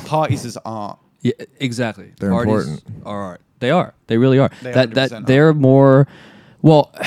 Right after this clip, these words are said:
Speaker 2: <sighs> yeah, again, this is the internet thing. They, it, you know, people look at parties,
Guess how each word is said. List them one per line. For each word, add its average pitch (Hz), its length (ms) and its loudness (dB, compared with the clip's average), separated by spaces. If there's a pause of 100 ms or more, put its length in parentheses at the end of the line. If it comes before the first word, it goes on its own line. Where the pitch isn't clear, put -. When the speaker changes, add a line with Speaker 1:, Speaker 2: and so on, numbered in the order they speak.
(100)
Speaker 2:
<sighs> - 220 -12
yeah, 131 260 4
again, 120 360 -2
this 113 140 -4
is 110 100 -10
the 113 100 -4
internet 110 360 -2
thing. 104 180 -10 (760)
They, 131 360 2
it, 127 280 -4
you 147 240 0
know, 104 240 0 (540)
people 120 580 0
look 113 220 2
at 104 220 -2
parties, 101 600 -2